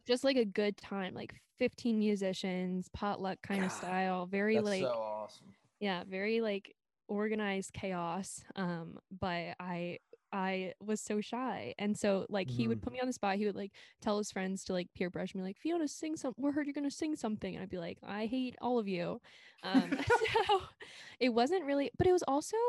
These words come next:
Speaker 1: a little bit by fault of musical theater because especially at the time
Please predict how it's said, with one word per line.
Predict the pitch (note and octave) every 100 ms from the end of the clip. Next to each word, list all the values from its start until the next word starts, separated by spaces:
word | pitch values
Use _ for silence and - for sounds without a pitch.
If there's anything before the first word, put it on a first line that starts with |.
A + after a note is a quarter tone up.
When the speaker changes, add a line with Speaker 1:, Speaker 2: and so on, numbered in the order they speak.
| A4+
Speaker 1:
a | B3+
little | G3+ G3
bit | A3+ C#4
by | - G#3+
fault | G3 - E3+ G3+ B3+ -
of | F#3+ G3 G#3
musical | G3 F#3+ - F3+
theater | G3 - -
because | A3 - G#3+ G#3+ - - - - _ _ _ -
especially | A#3 - A3+ - C#4+
at | C4+
the | A3+
time | - F3+ F#3 A3+ B3+